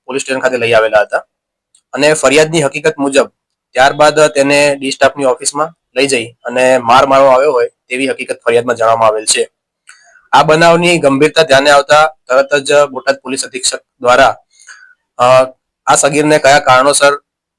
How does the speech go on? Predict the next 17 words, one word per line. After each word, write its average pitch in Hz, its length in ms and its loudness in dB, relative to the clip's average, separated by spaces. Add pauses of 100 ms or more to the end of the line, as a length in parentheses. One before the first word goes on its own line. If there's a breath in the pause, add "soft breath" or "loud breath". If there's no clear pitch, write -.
(160)
પોલીસ 139 160 -6
સ્ટેશન 135 240 -4
લવાયેલ 139 300 4
છે 160 160 -6 (460)
તે 127 80 -8
અંગે 139 200 0
ઇન્ક્વાયરી 135 360 2
આપવામાં 139 320 0
આવી 139 160 0
હતી 151 280 -16
અને 127 140 -10
ખૂબ 131 180 -12
ગંભીરતાથી 135 520 -2
તપાસ 135 220 -2
કરવામાં 123 300 2
આવી 117 160 -2
હતી, - 180 -10